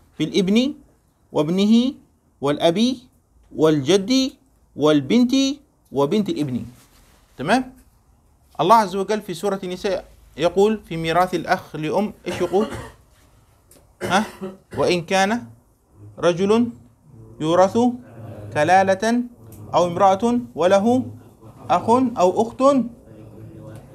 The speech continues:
فلكل واحد منهما السدس". ولذلك قرأ بعض الصحابة هنا: "وله أخ أو أخت من أم أو لأم"، وهذه قراءة شاذة،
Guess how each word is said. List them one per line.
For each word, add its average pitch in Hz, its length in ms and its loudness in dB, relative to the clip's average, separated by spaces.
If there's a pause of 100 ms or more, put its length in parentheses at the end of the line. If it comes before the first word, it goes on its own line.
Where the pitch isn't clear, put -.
(680)
فلكل 160 400 2
واحد 156 320 0
منهما 143 300 -6
السدس". 87 400 -12 (140)
ولذلك 156 520 -2
قرأ 170 280 2
بعض 135 240 -4
الصحابة 156 540 -4
هنا: 196 360 -6 (360)
"وله 156 460 -2
أخ 175 180 -6
أو 139 320 -2
أخت - 180 -4 (380)
من 131 200 -6
أم 123 280 -4 (380)
أو 127 160 -2
لأم"، 127 320 -2 (880)
وهذه 131 120 -4
قراءة 135 340 0
شاذة، 120 440 -8